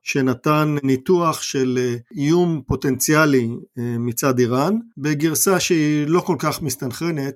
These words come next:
עם ההערכות שרווחות, אה, בתקשורת וכנראה גם בחוגים, אה, צבאיים. הוא מדבר על מאמץ איראני שרותם את הכוחות הסמוכים על שולחנה של איראן, הפרוקסים שלה,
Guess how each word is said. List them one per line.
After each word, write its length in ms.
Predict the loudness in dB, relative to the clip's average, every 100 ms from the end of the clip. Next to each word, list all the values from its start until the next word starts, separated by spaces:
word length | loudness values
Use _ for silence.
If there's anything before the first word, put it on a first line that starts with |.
| -4
עם 180 | -2 0
ההערכות 1160 | 0 0 0 0 -2 0 0 0 0 0 0 -2
שרווחות, 760 | -2 2 2 0 -2 -2 2
אה, 160 | 2 2
בתקשורת 760 | 0 -4 -4 0 2 4 2 0
וכנראה 880 | -2 0 -2 -6 -14 -8 -4 -2 0
גם 280 | 0 -4 -4
בחוגים, 760 | -4 -4 -6 -6 -4 0 0 0
אה, 100 | -2
צבאיים. 560 | -2 -2 0 2 0 -2 -2
הוא 100 | 0
מדבר 380 | 2 2 2
על 60 | 2
מאמץ 420 | 2 0 0 0
איראני 400 | 0 2 0 -2
שרותם 600 | -2 0 0 0 0 2
את 140 | 0 0
הכוחות 720 | 0 -2 -6 -8 0 2 2
הסמוכים 800 | 0 -2 -2 -2 0 0 2 2
על 80 | 0
שולחנה 440 | -2 -2 0 0 0
של 180 | 0
איראן, 340 | 0 2 0 0
הפרוקסים 540 | -2 -2 -2 -2 -4
שלה, 340 | -4 -4 -4